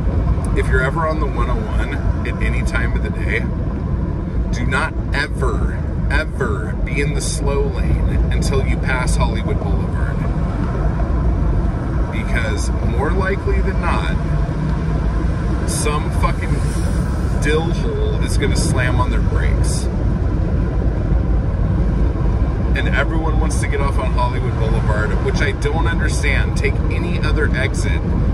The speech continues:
and then get to Hollywood. It'll save you hours. Fucking rookies, dude. Ugh.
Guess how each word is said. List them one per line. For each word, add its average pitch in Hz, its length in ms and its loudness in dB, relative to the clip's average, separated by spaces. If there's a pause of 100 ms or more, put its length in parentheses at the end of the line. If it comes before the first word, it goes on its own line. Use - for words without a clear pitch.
(240)
and 139 140 2
then 135 180 2
get 139 180 0
to - 60 0
Hollywood. - 540 0 (600)
It'll - 200 2
save - 400 2
you - 220 2 (880)
hours. - 720 2 (1300)
Fucking - 420 0
rookies, - 500 2
dude. - 320 0 (920)
Ugh. 87 460 4